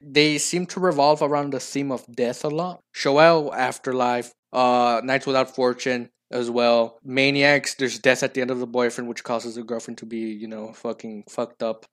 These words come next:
So there's a lot of death in their films, and it's obvious. I don't know why they keep sticking to that. I think death is an interesting theme to follow,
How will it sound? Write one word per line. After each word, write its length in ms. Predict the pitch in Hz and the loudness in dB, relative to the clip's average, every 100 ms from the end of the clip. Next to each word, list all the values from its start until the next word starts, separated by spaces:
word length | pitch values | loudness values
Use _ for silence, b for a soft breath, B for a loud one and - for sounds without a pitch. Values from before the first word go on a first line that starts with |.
| - | -4
So 180 | 139 | 0
there's 140 | 135 139 | 2 2
a 80 | 147 | 2
lot 160 | 349 | 2
of 160 | 220 147 _ - | 0 -2 _ 2
death 320 | 156 170 - | 4 4 -2
in 120 | 131 | -10
their 160 | 123 117 | -8 -10
films, 560 | - 131 123 123 - - | -6 -4 -4 -10 -14 -10
and 120 | 127 | -8
it's 160 | 123 - - | -8 -6 -2
obvious. 640 | 147 135 127 113 - - _ | 0 0 -4 -6 -16 -20 _
I 120 | 110 | -6
don't 100 | 127 | -4
know 80 | 139 | -2
why 160 | 135 135 | 0 0
they 100 | 131 | -2
keep 200 | 131 127 | -8 -12
sticking 380 | - 127 123 127 | -8 -8 -8 -6
to 120 | 139 | -2
that. 140 | 135 | 0
I 80 | 117 | -2
think 260 | 113 147 123 | -4 -6 -2
death 220 | 127 123 | -4 -4
is 180 | 123 117 | -10 -10
an 100 | 117 | -10
interesting 460 | 117 - 113 117 120 _ b b b b b | -10 -10 -10 -12 -16 _ b b b b b
theme 440 | - - 131 127 127 _ - - | -14 -4 -2 -2 -8 _ -16 -8
to 120 | - | -6
follow, 560 | 117 - 117 127 139 | -4 0 2 2 -2